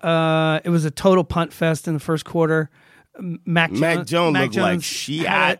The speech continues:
Speaker 1: an extremely unimpressive performance. He went twelve for eighteen,
Speaker 2: <laughs> They're not even
Speaker 1: a hundred and thirty-nine
Speaker 2: letting him
Speaker 1: yards,
Speaker 2: throw the ball.
Speaker 1: one touchdown, one interception. Uh,
Speaker 2: That
Speaker 1: but
Speaker 2: pick was really bad.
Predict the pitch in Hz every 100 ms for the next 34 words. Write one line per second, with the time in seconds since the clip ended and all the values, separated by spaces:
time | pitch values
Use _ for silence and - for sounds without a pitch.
0 | - 175 156 - 190 196 196 190 175 170
1 | 170 151 170 151 170 143 - 160 - 165
2 | 165 160 147 - 160 165 165 151 - 180
3 | 175 185 190 - 180 175 185 - - 165
4 | 131 156 - - - 165 180 220 247 233
5 | 220 185 - - 226 214 180 - 214 214
6 | 202 180 165 165 170 95 85 80 80 156
7 | 214 262 269 226 208 - 185 170 175 170
8 | 170 208 233 226 196 196 180 - 170 165
9 | 156 - - - - - 175 170 165 165
10 | 160 160 - 269 269 135 107 107 90 135
11 | 120 82 78 71